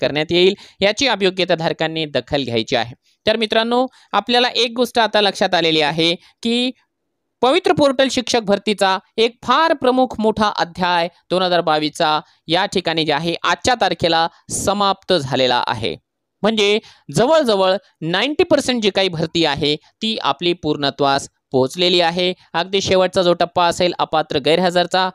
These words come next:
तो असेल, परंतु त्यामध्ये नगण्य जागा असणार आहे, अतिशय कमी जागा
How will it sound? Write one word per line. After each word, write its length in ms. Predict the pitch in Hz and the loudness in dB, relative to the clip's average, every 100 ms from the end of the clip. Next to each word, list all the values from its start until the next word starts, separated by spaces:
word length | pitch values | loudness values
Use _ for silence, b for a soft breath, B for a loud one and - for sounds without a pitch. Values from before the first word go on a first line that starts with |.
| b _ | b _
तो 140 | 196 - | -2 0
असेल, 340 | 220 254 226 220 B | 0 2 0 -2 B
परंतु 260 | 208 208 208 | 0 0 0
त्यामध्ये 420 | 202 202 196 190 | -2 -2 0 0
नगण्य 540 | 190 170 185 214 208 202 | 0 0 0 0 0 0
जागा 280 | 160 139 | 0 0
असणार 320 | 143 - 127 127 | 0 0 -2 0
आहे, 240 | 135 131 | 0 -4
अतिशय 400 | 120 131 127 135 - | -4 -6 -8 -8 -6
कमी 260 | 131 123 131 | -6 -4 -4
जागा 300 | 127 107 | -4 -2